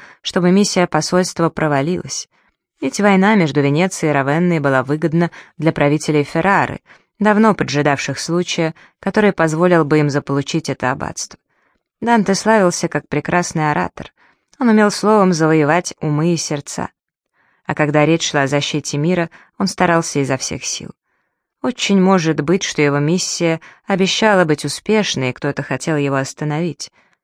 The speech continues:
Например, отец Фацио, в том числе и отец Фацио.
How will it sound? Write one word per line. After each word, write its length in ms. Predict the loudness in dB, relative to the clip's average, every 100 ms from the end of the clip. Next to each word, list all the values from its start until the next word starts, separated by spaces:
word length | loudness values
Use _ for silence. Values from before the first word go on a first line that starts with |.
| _ _ _
Например, 380 | -6 -2 0 2
отец 340 | 0 -2 -6
Фацио, 600 | -4 -4 -4 -6 -8 -8 -10 _ _ _
в 120 | -6
том 180 | -2 -2
числе 460 | -2 -4 0 2 4
и 80 | 2
отец 340 | 0 -6 -6
Фацио. 500 | -8 -10 -10 -14